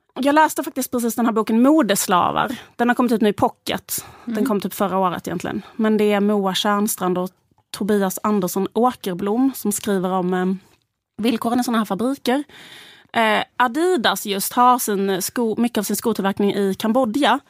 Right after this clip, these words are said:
Speaker 1: Och just i skofabriker i Kambodja så har de väldigt mycket, det jobbar också nästan bara kvinnor i såna här fabriker då. Apropå feminismen, eh, så har de haft väldigt mycket problem med massvimningar. Har ni hört talas om det här?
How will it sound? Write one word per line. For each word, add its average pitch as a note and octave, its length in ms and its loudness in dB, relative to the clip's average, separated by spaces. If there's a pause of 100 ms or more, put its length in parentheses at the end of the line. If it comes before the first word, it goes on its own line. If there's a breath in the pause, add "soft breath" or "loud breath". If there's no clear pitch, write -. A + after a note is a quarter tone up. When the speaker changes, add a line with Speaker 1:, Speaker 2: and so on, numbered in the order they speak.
(560 soft breath)
Speaker 1:
Och B3 120 -4
just D4 320 2
i A3 140 2
skofabriker C#4 880 0
i D4 40 2
Kambodja A3+ 500 2
så A#3 140 -4
har B3 140 4
de A3+ 260 0
väldigt B3 240 0
mycket, A#3 340 -4
det B3 60 2
jobbar A3+ 360 0
också A3 160 -4
nästan G#3 180 -2
bara G3+ 80 -4
kvinnor A#3+ 300 2
i B3+ 40 0
såna A#3 140 0
här F#3+ 60 2
fabriker F3 300 -4
då. G3+ 140 -2 (600 loud breath)
Apropå A3 400 -2
feminismen, A3 720 0 (240)
eh, B3 220 2
så C4+ 360 2
har C4 280 6
de A#3 120 2
haft B3 280 0
väldigt C4 220 0
mycket B3+ 300 -2
problem G#3+ 480 0
med A3+ 160 0
massvimningar. C4 1500 2
Har C#4 100 -2
ni D4 60 4
hört D4+ 80 -2
talas D#4+ 140 0
om D4 60 4
det D#4 60 2
här? F#4+ 120 0